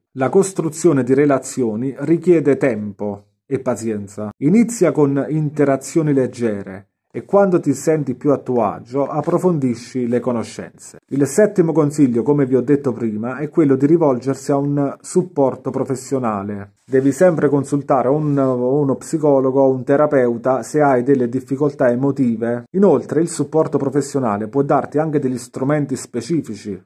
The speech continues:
per migliorare la qualità delle tue relazioni. Infine, un altro consiglio è quello di coltivare l'autonomia emotiva.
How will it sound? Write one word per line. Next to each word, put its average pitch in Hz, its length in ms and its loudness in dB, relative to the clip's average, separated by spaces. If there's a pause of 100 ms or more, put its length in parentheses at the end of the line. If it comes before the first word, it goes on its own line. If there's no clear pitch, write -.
(140)
per 135 180 0
migliorare 135 840 2
la 139 100 -2
qualità 147 460 0
delle 135 240 -2
tue 131 240 2
relazioni. 113 800 -4
Infine, 185 460 4
un 156 100 4
altro 180 300 2
consiglio 147 520 2
è 147 60 0
quello 156 240 4
di 143 140 2
coltivare 143 680 2
l'autonomia 156 960 2
emotiva. 120 800 0